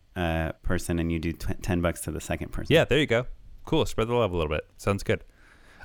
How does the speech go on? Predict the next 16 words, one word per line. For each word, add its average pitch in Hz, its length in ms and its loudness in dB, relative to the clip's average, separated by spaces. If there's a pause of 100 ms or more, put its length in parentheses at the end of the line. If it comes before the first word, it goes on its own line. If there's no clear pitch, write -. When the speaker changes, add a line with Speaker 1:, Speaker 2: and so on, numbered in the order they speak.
Speaker 2:
Um, 113 300 8
you 123 140 6
know 165 80 6
what? 190 180 0
On 147 180 6
that 208 220 4
tip, - 240 4
actually, 82 600 0 (600)
uh, 80 380 2 (560)
this 98 200 -2
is 110 120 2
a 101 80 4
good 117 260 2
time 135 300 0
to 131 120 2
announce. 117 560 0